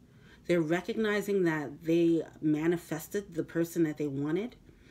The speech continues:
or the type of connection that they wanted. And they're like, "Okay, well,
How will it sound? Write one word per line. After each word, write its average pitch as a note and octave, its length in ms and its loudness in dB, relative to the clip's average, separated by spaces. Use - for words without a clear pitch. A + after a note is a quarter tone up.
or E3+ 100 2
the D#3 100 0
type E3+ 220 -4
of D#3+ 100 -6
connection E3 440 0
that D#3 140 0
they C#3 100 -4
wanted. E3 480 -2
And F3 120 4
they're E3 140 4
like, D#3 200 -2
"Okay, F3 480 -4
well, C#4 320 -2